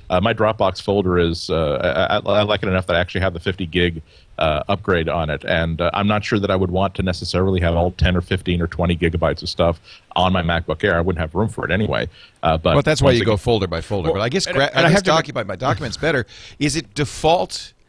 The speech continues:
Speaker 2: I know, Andy, that you are not speaking from own, your own experience, but from published reports.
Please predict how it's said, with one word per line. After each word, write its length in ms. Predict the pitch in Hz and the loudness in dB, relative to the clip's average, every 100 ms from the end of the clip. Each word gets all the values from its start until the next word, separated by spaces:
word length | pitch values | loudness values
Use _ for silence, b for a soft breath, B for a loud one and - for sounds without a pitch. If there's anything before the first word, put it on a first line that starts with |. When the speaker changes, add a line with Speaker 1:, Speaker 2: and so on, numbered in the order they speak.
| b | b
Speaker 2:
I 100 | 131 | 0
know, 240 | 147 175 | 2 2
Andy, 280 | 165 160 151 | 2 2 0
that 140 | 123 110 | 0 -4
you 280 | 120 123 127 | -4 -2 0
are 140 | 120 | 0
not 200 | 127 131 | -2 -6
speaking 360 | - 131 110 107 | -6 -6 -6 -8
from 240 | - 101 | -6 -4
own, 220 | 107 104 | -2 -2
your 160 | 92 104 | 0 -2
own 60 | 95 | -2
experience, 340 | - 98 90 | -4 -8 -8
but 100 | 87 | -10
from 200 | - 92 | -8 -6
published 360 | - 107 104 - | -4 -4 -6 -8
reports. 320 | - 98 | -4 -4